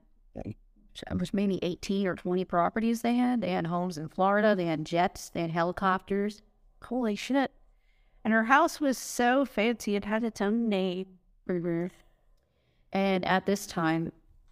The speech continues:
Speaker 1: there was a lawsuit from former employees who claimed that they were fired for not following Shamblin's religious views.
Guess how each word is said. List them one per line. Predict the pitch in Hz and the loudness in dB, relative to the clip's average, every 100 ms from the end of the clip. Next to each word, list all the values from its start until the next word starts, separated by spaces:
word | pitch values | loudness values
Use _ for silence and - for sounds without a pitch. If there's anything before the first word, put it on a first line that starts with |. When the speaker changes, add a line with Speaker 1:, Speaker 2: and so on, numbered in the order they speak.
| _ _ _ | _ _ _
Speaker 1:
there | 170 170 165 | -4 -2 2
was | 175 170 | 0 0
a | |
lawsuit | 160 170 220 - 160 139 | 2 4 4 2 -4 -2
from | 175 | -6
former | 160 175 202 202 | -6 -2 0 2
employees | 165 165 160 156 165 165 | 0 -2 -2 -2 -2 -4
who | 170 | -8
claimed | - 175 175 175 | -4 -2 -2 -2
that | 165 | -2
they | 170 | -2
were | 175 | -2
fired | 208 156 151 165 165 | -2 0 0 0 -2
for | 175 | -2
not | 160 - | -2 -2
following | - 165 175 180 | 0 2 2 0
Shamblin's | - 165 160 170 170 - | -2 -4 -2 -4 -6 -6
religious | 175 170 156 - | -4 -4 -4 -8
views. | - - - | -8 -8 -10